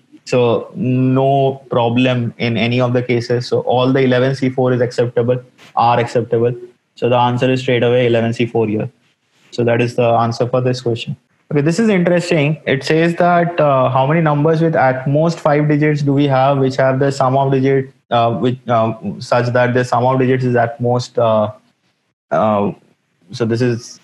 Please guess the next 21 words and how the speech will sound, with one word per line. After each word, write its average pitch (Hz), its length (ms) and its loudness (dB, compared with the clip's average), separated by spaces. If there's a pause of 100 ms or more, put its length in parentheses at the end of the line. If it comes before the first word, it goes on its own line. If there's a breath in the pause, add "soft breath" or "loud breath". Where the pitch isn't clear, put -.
wrongly 117 380 0
written. 120 320 0
So, 117 340 0
uh, 110 140 0
do 123 100 0
we 139 140 2
have 139 280 2
such 139 300 0
that 135 260 2
the 131 140 2
sum 123 180 0
of 123 140 2
digits, 120 240 0
so 120 80 -4
this 117 260 -4
which 120 280 0
is - 580 -4
not 113 240 -4
required, 110 540 -2
this 113 160 -12
word. 113 280 -6